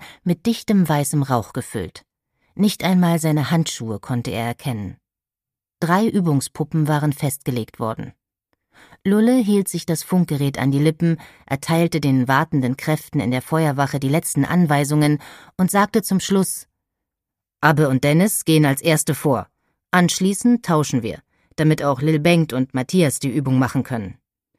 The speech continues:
Sprecht bitte, soweit es möglich ist, durch die Masken, damit wir nicht alles über Funk mithören müssen, okay?" "Klar",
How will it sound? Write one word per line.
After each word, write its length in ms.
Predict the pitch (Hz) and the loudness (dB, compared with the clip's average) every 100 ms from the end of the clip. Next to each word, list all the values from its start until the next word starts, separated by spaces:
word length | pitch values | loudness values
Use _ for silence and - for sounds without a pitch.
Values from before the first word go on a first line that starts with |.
| _ - | _ -12
Sprecht 420 | - 202 - - | 0 0 0 0
bitte, 240 | 175 160 | 0 2
soweit 320 | 147 143 147 | 0 0 0
es 120 | 139 156 | 0 2
möglich 400 | 160 143 135 - | 2 0 -4 -6
ist, 220 | 135 143 | -6 -6
durch 120 | 123 | -4
die 120 | 147 | 0
Masken, 440 | 151 143 - 107 - _ _ - | 2 0 -4 -8 -8 _ _ -2
damit 280 | 143 143 160 | 0 2 2
wir 60 | |
nicht 220 | 156 - | 0 0
alles 240 | 151 151 - | -2 -2 -2
über 200 | 143 135 | -6 0
Funk 240 | 170 143 | 2 2
mithören 420 | 170 - 135 117 | 0 0 -2 -2
müssen, 280 | 113 - 110 - - | -2 -6 -12 -16 -6
okay?" 360 | 156 170 220 - _ _ _ _ _ _ _ _ - | 0 2 2 0 _ _ _ _ _ _ _ _ -2
"Klar", 380 | 233 214 120 | 2 4 2